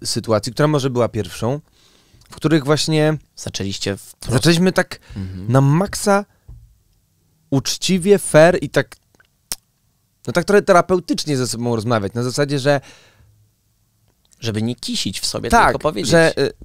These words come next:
Speaker 1: że wiadomo, ten jeszcze nawet nineties-owy duch, y, patchworkowości, trudności, y, opresji systemowej,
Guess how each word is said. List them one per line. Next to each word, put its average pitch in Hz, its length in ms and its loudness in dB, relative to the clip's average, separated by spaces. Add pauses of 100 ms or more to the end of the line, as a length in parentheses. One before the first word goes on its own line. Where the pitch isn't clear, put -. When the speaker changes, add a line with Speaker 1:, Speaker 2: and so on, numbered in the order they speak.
(220)
Speaker 1:
że 131 180 -4
wiadomo, 180 360 4
ten 147 300 0
jeszcze 151 300 -2
nawet 151 260 0
nineties-owy 143 840 0
duch, 131 520 2 (280)
y, 120 480 2 (140)
patchworkowości, 127 1700 0
trudności, 123 1300 -2
y, 117 420 -2 (1200)
opresji 143 520 2
systemowej, 131 1000 4